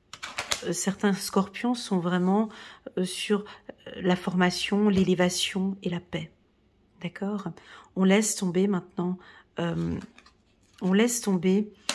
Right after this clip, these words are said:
euh, c'est, alors, vol-perte, si tu veux, c'est un peu, euh, on, on accepte, euh,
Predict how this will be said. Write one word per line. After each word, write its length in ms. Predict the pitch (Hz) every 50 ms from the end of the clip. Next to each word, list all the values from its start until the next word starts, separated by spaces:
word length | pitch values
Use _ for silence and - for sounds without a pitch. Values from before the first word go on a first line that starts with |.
| - - - _ _
euh, 800 | 269 247 240 233 - - - - - 233 233 233 254 247 240 240 240
c'est, 260 | 160 - 190 - - -
alors, 180 | 180 - - - - - _ -
vol-perte, 680 | 185 190 233 247 262 - - - 277 294 320 - -
si 100 | - -
tu 140 | 220 - 233
veux, 140 | 214 247 285
c'est 160 | 277 - -
un 100 | 202 202
peu, 380 | 196 - - 247 262 285 277 233
euh, 260 | 190 185 180 180 175 175 - - - - - - - - - _ _ _ _ _ - - - 240 220 -
on, 200 | - 196 214 202 -
on 120 | 220 220
accepte, 800 | 226 240 240 - - - - - 262 285 302 302 - - - -
euh, 160 | 196 190 190